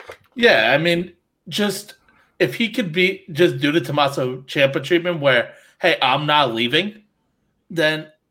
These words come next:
I think it could be successful. But I don't see him ever being like, "Hey, I'm going stateside." I think he's just too comfortable. All the reports is, like, that he loves where he is. He loves just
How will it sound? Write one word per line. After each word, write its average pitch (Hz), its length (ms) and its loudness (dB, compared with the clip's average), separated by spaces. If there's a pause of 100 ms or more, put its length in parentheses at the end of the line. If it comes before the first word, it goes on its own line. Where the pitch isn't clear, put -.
(100)
I 156 100 0
think 170 380 -2
it 151 100 -4
could 139 220 -2
be 143 200 0
successful. 135 600 -4
But 131 200 0
I 156 120 0
don't 160 160 0
see 139 180 0
him 120 320 -2 (340)
ever 131 380 0 (140)
being 135 180 0
like, 123 160 -2
"Hey, 139 180 0
I'm 135 240 0
going 131 280 2
stateside." 123 580 -4
I 117 380 -4
think 202 200 -8
he's 214 140 -6
just 175 300 -4
too 180 120 -6
comfortable. 170 600 0 (280)
All 160 160 6
the 170 80 4
reports 156 380 2
is, 139 140 -6
like, 135 240 4
that 135 160 2
he 135 140 -6
loves 123 440 0
where 127 160 -2
he 127 180 -2
is. 123 240 -2
He 131 120 -8
loves 127 260 -4
just - 360 -10